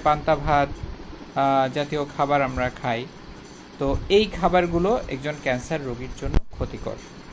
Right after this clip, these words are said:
আবার অনেক সময় দেখা যায় আমরা কোনো খাবার না ধুয়ে বা সালাদ জাতীয় খাবার, যে খাবারগুলো না রান্না করে,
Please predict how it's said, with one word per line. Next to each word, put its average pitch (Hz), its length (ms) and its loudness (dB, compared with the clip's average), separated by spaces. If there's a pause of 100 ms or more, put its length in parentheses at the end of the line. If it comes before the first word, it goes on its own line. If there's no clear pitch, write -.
(420)
আবার 165 220 6
অনেক 170 220 2
সময় 175 240 0
দেখা 160 260 2
যায় 170 160 4
আমরা 151 400 0
কোনো 156 260 -2
খাবার 151 300 2
না 151 280 2
ধুয়ে 160 340 4 (1700)
বা 147 360 6 (140)
সালাদ 175 500 6
জাতীয় 160 320 2
খাবার, 139 400 2 (240)
যে 147 100 0
খাবারগুলো 156 540 0
না 151 380 4
রান্না 151 380 2
করে, 156 300 2